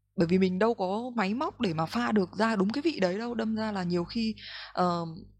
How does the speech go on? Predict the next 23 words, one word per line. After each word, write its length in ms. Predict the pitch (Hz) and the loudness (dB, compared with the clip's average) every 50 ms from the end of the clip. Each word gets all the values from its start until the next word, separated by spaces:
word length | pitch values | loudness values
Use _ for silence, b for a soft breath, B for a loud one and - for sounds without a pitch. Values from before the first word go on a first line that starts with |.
| _ _ - | _ _ -6
cà 60 | 170 | 0
phê 140 | 170 214 214 | 2 0 2
tan 260 | - 226 220 220 220 | 2 2 0 2 0
thì 80 | 190 170 | -2 -2
cũng 140 | - 185 | -2 -2
có 100 | - 190 | -4 -2
cái 100 | 170 175 | -4 -4
tiện 260 | 180 - 254 247 - - - 156 | -4 -2 -2 -2 -2 -6 -8 -4
và, 500 | - 160 156 156 151 156 151 156 151 151 151 | -2 -2 -2 -2 -4 -6 -6 -6 -8 -8 -6
và 140 | 151 156 151 | -6 -6 -4
cái 120 | 147 160 160 | -6 -4 -4
vị 260 | 208 247 - - - - | -4 -4 -4 -6 -10 -8
của 380 | - 143 135 117 - 113 110 - | -6 -6 -4 -4 -6 -8 -10 -8
cà 80 | - 147 | -8 -6
phê 100 | 165 196 | -6 -4
tan 320 | 196 214 208 208 202 202 | -2 0 0 0 0 0
nhiều 260 | 202 202 196 180 160 | 0 2 2 0 0
khi 240 | 143 - - 202 196 | -2 -2 -4 -2 -2
nó 180 | 185 180 170 160 | -2 -2 -2 -2
làm 280 | 180 208 196 170 151 | -2 -2 -2 -2 -4
cũng 180 | - - 196 214 | -4 -4 0 2
ngon 240 | 233 240 233 220 208 | 2 2 2 0 -2
đấy. 100 | 233 | -4